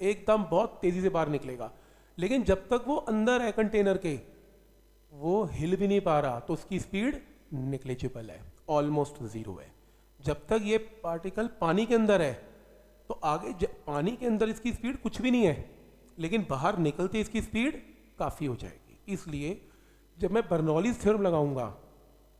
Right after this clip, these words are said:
मैं कहाँ लगाऊंगा? मैं एक point liquid के इस ला-, एक line खींच लूंगा, यहाँ पे question solve होने कोई एक point इसके अंदर ले लूँ-, लूँगा लिक्विड के, और एक point निकलती ले लूँगा बाहर y, x and y,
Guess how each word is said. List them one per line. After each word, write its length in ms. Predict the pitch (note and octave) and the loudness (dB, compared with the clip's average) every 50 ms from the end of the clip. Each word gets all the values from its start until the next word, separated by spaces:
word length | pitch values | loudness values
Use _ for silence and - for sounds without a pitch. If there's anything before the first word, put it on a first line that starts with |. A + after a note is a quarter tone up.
| _ - - | _ -6 -2
मैं 180 | C#3+ E3 E3 | -2 -2 0
कहाँ 240 | - D#3 C3 C#3 E3 | 0 -2 0 2 2
लगाऊंगा? 600 | F3 F3 F#3 F#3 F#3 F#3+ F#3+ G#3 A3 A3 - - - - - - - - - | 2 4 4 4 4 6 6 4 4 2 0 -10 -18 -20 -20 -20 -18 -6 0
मैं 100 | F3 G3 | 0 0
एक 520 | A3 - G3+ G3 G#3+ G#3+ - - - - - - | 2 2 2 2 2 0 -2 -8 -18 -10 0 2
point 380 | F3 F3 F3+ G3+ G#3 - - - - - - - - - - - - F#3+ | 4 6 6 4 4 0 -4 -12 -14 -20 -20 -20 -20 -20 -20 -16 -8 -6
liquid 400 | F3 D#3 E3+ E3+ - G#3 F#3+ F#3+ | -2 -2 -2 0 2 0 0 2
के 240 | G3+ G#3+ G#3 G#3 - - A#3 | 2 -2 -2 -2 -4 -4 -4
इस 180 | A3 G#3+ - | -4 -2 0
ला-, 220 | G3 F#3+ F#3 - A#3 | -2 -2 -2 0 -4
एक 160 | A3 G#3 - | -4 -2 0
line 220 | E3+ D#3+ F#3+ A3 | 2 4 4 2
खींच 260 | G#3 - F3 D#3 - D#3 | 2 2 0 0 0 2
लूंगा, 400 | C#3+ C#3 C#3 D3+ F#3+ - - - - - - - - - - _ _ _ _ - F3 | 2 2 2 2 0 -2 -4 -12 -20 -20 -20 -20 -20 -20 -20 _ _ _ _ -14 -4
यहाँ 220 | D3+ D3 C#3 D3 | -2 -2 -2 0
पे 100 | - F3+ | -2 -2
question 280 | E3 - D3 - - E3+ | -4 -4 -4 -2 -2 -4
solve 300 | - - F3+ D#3 D#3 D#3 | -2 -2 -4 -2 0 0
होने 400 | D#3 D#3+ F#3 A#3 - - - - - - - - - - _ _ _ _ _ _ - F#3 | 2 2 2 0 -2 -6 -18 -20 -20 -20 -20 -20 -20 -20 _ _ _ _ _ _ 4 6
कोई 200 | F#3 G#3 A3 A#3 | 6 6 6 2
एक 160 | A#3+ A#3 - | 0 2 4
point 260 | A3 G#3 G#3 G#3+ G#3+ | 4 6 6 6 4
इसके 220 | A3 - - - A3 | 2 -2 0 2 2
अंदर 260 | F3 D#3 D3 D#3 C#3+ | 4 4 4 2 2
ले 100 | D3+ D3+ | 4 4
लूँ-, 180 | D#3 D#3 E3+ F3 - - - - - - | 4 2 2 0 -4 -14 -18 -16 -8 -4
लूँगा 260 | F3+ E3 E3 F3+ F#3+ - F#3+ | -2 -2 -2 -2 -4 -4 -8
लिक्विड 300 | F3+ - - - F3+ F#3 | -8 -4 -2 -4 -4 -2
के, 220 | - G3+ A#3 - - - - - - - - - _ _ - - | 0 -2 -2 -2 -6 -14 -20 -20 -20 -20 -20 -20 _ _ 0 0
और 120 | G3+ G#3 | 0 0
एक 320 | G#3 G#3 G#3+ A3+ A#3 A3+ | 2 0 0 0 2 4
point 200 | - A#3 B3 A#3 | 6 6 6 8
निकलती 380 | G#3+ G#3+ G#3 A3+ A3 A3 A#3+ A#3+ | 6 6 6 6 4 4 4 2
ले 100 | A3 G3+ | 2 4
लूँगा 220 | F#3 F#3 F#3+ F#3+ | 4 6 4 4
बाहर 260 | F3+ E3 C3+ D3 E3 D#3+ | 2 2 0 -2 -2 -4
y, 160 | - G#2+ D#2+ - - - - - - F#3+ | -4 -6 -10 -10 -14 -18 -18 -12 -12 -8
x 140 | - - - | -8 -4 -4
and 180 | D#3 D#3 C#3+ B2+ | -2 -2 -2 -4
y, 60 | A2 | -8